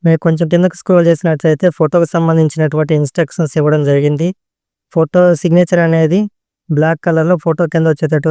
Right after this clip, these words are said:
చూసుకోవాలి. అలాగే జేపీజీ ఫార్మాట్‌లో మాత్రమే ఉండాలి. అలాగే ఫోటో సైజ్ అనేది వన్ ఫిఫ్టీ కేబీ కంటే త-, తక్కువ ఉండేటట్టుగా అయితే చూసుకోవాలి. అన్‌క్లియర్‌గా ఉన్న ఫోటో క్లియరెన్స్‌గా లేకపోయినా హాల్ టికెట్ అనేది ఇష్యూ చేయబడదని చెప్పి అయితే ఇక్కడ ఇవ్వడం జరుగుతుంది.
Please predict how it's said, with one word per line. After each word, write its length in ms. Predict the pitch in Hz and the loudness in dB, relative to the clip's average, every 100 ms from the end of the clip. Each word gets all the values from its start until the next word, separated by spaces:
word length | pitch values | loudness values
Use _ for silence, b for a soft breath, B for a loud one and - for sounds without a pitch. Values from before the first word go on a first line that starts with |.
| 147 | -2
చూసుకోవాలి. 600 | 151 135 160 147 151 165 | -4 -4 -4 -2 0 0
అలాగే 380 | 151 156 151 185 - _ _ _ _ | 2 0 0 -2 -4 _ _ _ _
జేపీజీ 560 | 151 151 175 190 175 175 | -2 2 4 4 2 0
ఫార్మాట్‌లో 500 | 160 160 156 151 165 | 0 0 0 -2 0
మాత్రమే 420 | 156 151 - 165 | 0 0 0 0
ఉండాలి. 440 | 156 147 143 139 170 196 _ _ _ - | 0 2 2 2 0 -2 _ _ _ -4
అలాగే 340 | 156 170 180 160 | -2 2 0 0
ఫోటో 260 | 170 156 190 | -2 -2 -2
సైజ్ 280 | 180 175 175 | 0 0 2
అనేది 260 | 170 170 | 2 2
వన్ 200 | 170 160 | 0 0
ఫిఫ్టీ 300 | 156 156 - | 0 -2 -2
కేబీ 320 | 156 170 165 170 | -2 0 0 0
కంటే 300 | 170 160 190 | 0 0 -2
త-, 180 | - 165 _ _ _ - | -2 -6 _ _ _ -6
తక్కువ 300 | 160 - 180 | -4 0 2
ఉండేటట్టుగా 480 | 175 160 160 151 160 | 2 2 0 0 0
అయితే 160 | 156 165 | 0 -2
చూసుకోవాలి. 680 | 165 - 165 147 143 175 196 _ _ _ _ _ - | -4 -2 -2 0 0 0 -2 _ _ _ _ _ -6
అన్‌క్లియర్‌గా 640 | 156 175 202 196 185 185 180 | -2 -2 2 2 2 2 2
ఉన్న 220 | 170 175 180 | 2 2 0
ఫోటో 320 | 160 165 185 | 0 -2 0
క్లియరెన్స్‌గా 640 | 175 165 170 165 165 - 160 | -2 2 2 2 0 -2 -2
లేకపోయినా 520 | 156 156 170 156 160 180 _ _ _ _ _ | 0 -2 -2 -2 -2 -4 _ _ _ _ _
హాల్ 200 | - 160 | -2 -2
టికెట్ 260 | 165 170 165 | -2 -2 -2
అనేది 220 | 165 165 165 | 0 0 0
ఇష్యూ 200 | - 175 | 0 -2
చేయబడదని 600 | 160 156 151 151 151 151 | 0 0 2 0 2 2
చెప్పి 200 | 147 - | 0 0
అయితే 120 | 147 175 | -2 0
ఇక్కడ 160 | 151 | 0
ఇవ్వడం 220 | 143 147 147 | 2 2 2
జరుగుతుంది. 480 | 139 135 143 139 | 0 0 -2 0